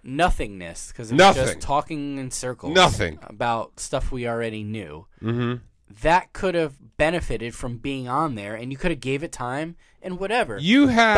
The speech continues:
Speaker 1: But it might have had to do with when people
Speaker 2: Oh, I've
Speaker 1: can
Speaker 2: been
Speaker 1: go
Speaker 2: waiting
Speaker 1: into the
Speaker 2: so long
Speaker 1: stadium.
Speaker 2: for this.
Speaker 1: I know.
Speaker 2: You
Speaker 1: Your nips
Speaker 2: have
Speaker 1: got hard.
Speaker 2: You have two champions, right, that are carrying the mid card in the eyes of the W W E.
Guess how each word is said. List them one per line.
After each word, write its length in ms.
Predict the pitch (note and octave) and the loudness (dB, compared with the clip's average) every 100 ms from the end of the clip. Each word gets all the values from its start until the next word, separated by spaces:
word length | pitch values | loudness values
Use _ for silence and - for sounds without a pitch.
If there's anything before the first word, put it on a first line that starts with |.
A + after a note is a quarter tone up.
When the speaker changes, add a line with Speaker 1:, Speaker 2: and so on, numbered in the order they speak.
| A#3 F3 | 8 8
Speaker 1:
But 60 | - | 2
it 80 | D#3 | 0
might 200 | F#3 F#3+ | 2 2
have 60 | F3+ | 0
had 200 | F3+ D#3 | -2 -4
to 80 | |
do 180 | C#3+ D3+ | -6 -4
with 140 | C#3 B2 | -4 -4
when 180 | A#2+ | -4
people 220 | G#2+ C3 - | 0 4 4
Speaker 2:
Oh, 40 | |
I've 80 | G2+ | 4
Speaker 1:
can 100 | G2 | 0
Speaker 2:
been 80 | G#2 | 2
Speaker 1:
go 80 | A#2+ | 4
Speaker 2:
waiting 220 | G#2 G2 | 4 4
Speaker 1:
into 100 | - | 2
the 60 | C3 | 4
Speaker 2:
so 180 | G2+ | 4
long 220 | F#2+ F#2+ F#2+ | 6 6 4
Speaker 1:
stadium. 100 | G2+ | 2
Speaker 2:
for 120 | G#2 | -4
this. 280 | F2+ F2+ - | -4 -6 -6
Speaker 1:
I 120 | B2 D#3 | -4 -2
know. 360 | D#3+ E3+ A2+ - _ _ _ - | 0 0 -2 -10 _ _ _ -4
Speaker 2:
You 120 | C#3+ | 4
Speaker 1:
Your 120 | F#3+ | 6
nips 160 | F#3 E3 | 6 4
Speaker 2:
have 100 | - | 2
Speaker 1:
got 200 | C3+ A2 | 2 2
hard. 360 | A#2+ A2 G2+ G#2 - - - | 0 -2 -4 -10 -18 -20 -8
Speaker 2:
You 240 | B2+ G3+ | 2 4
have 220 | B3+ A3+ D#3+ | 6 4 2
two 600 | - - A3+ B3 B3 B3 - | 0 2 2 0 -2 -6 -6
champions, 1080 | - G3 F3+ F3+ C3 F#2 E2+ D#2+ E2+ - - - | 0 4 4 4 0 -2 -4 -6 -12 -14 -20 -10
right, 420 | F#2+ A2+ A#2+ A#2+ - _ _ _ | -2 0 2 0 -6 _ _ _
that 160 | - C3+ | 2 6
are 140 | C#3 | 6
carrying 640 | C3+ - D#3 D#3 E3 E3 D3+ | 4 0 0 0 0 0 2
the 60 | |
mid 280 | C3+ C#3+ C3+ | 6 4 4
card 360 | - A#2 G#2+ G2+ | 4 6 6 2
in 140 | G2 | -2
the 160 | G2 G2 | 0 0
eyes 340 | F#2 F#2 F2 | 2 0 -2
of 200 | F#2+ E2 | -6 -6
the 100 | F2 | -8
W 300 | E2+ F2+ F2 | -6 -6 -6
W 300 | F2+ F2+ F#2+ | -6 -6 -4
E. 100 | A2 | -2